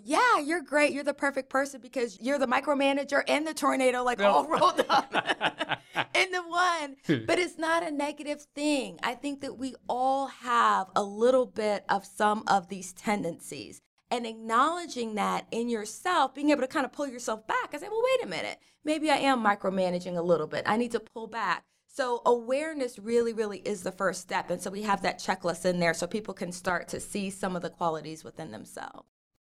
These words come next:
Speaker 2: Dana, before we get into some of these fun personalities, I want to start with a basic definition. It goes back to the title of the book, The Unwritten Rules of Managing Up.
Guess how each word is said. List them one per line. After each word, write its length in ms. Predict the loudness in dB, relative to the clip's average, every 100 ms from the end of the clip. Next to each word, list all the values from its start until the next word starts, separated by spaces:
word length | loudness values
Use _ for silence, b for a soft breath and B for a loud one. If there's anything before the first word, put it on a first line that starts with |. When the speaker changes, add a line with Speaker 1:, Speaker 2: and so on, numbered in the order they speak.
| -2
Speaker 2:
Dana, 360 | 2 4 4 2
before 340 | 0 4 4
we 140 | 6
get 180 | 6 6
into 220 | 6 4
some 240 | 4 6 6
of 60 |
these 200 | 6 2
fun 220 | 0 0 0
personalities, 1000 | 0 -2 -2 -2 -4 -8 -10 -12 -14 _ _ _ _ _ -2
I 120 | 2
want 260 | 4 2 0
to 40 |
start 260 | -2 -2 0
with 100 | 0
a 60 |
basic 460 | 0 0 0 -2 -2
definition. 420 | -2 2 0 2
It 80 | -2
goes 240 | 0 -2
back 240 | 0 -2 -2
to 60 | -4
the 100 | -2
title 280 | 0 0 -2
of 40 |
the 60 | -2
book, 300 | -2 -4 _ _
The 140 | -10
Unwritten 560 | -6 -2 4 4 4 4
Rules 380 | 4 4 2 0
of 120 | 0
Managing 540 | 2 4 2 2 0 0
Up. 340 | -2 -2 -8